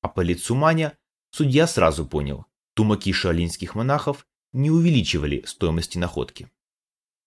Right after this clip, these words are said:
По возвращении в Нинго судья с удивлением узнал, что на их семейном кладбище появилась свежая могила с надгробием,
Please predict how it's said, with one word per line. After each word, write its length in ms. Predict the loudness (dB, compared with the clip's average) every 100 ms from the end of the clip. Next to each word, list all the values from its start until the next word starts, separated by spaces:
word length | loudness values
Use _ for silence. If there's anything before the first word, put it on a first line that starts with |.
| _ _ _ _ _ _ _ _ _ _ _ _ _ _ _ -4
По 100 | -2
возвращении 680 | 0 0 0 0 0 0 0
в 60 |
Нинго 480 | 0 0 2 0 -4 _ _ _ _
судья 380 | -2 0 4 2
с 100 | 2
удивлением 560 | 0 2 4 2 2 -2
узнал, 520 | -4 -2 -2 -2 -8 _ _ _
что 180 | -4 -2
на 80 | 0
их 120 | 0
семейном 440 | 0 0 0 0
кладбище 720 | -2 -2 0 0 -2 -4 -6 _
появилась 500 | 2 2 4 2 2
свежая 420 | 2 4 4 0
могила 460 | -2 -2 0 2 0
с 120 | -2
надгробием, 680 | -4 0 2 2 0 -6